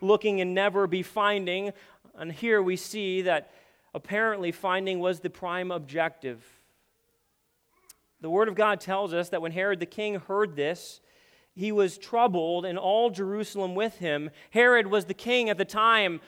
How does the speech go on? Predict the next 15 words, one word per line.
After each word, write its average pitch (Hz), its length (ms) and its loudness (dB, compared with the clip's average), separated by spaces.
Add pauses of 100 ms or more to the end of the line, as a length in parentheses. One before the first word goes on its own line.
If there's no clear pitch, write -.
(160)
of 180 160 0
Jesus. 175 580 -4
He 208 160 -6
ruled 208 560 2
on 208 280 -2
behalf 208 420 0
of 196 180 -6
Rome 202 480 2
over 208 320 4
Jerusalem, 196 720 -2
who 185 120 -2
was 196 160 2
under 208 240 0
Roman 202 340 0
occupation. 202 760 -4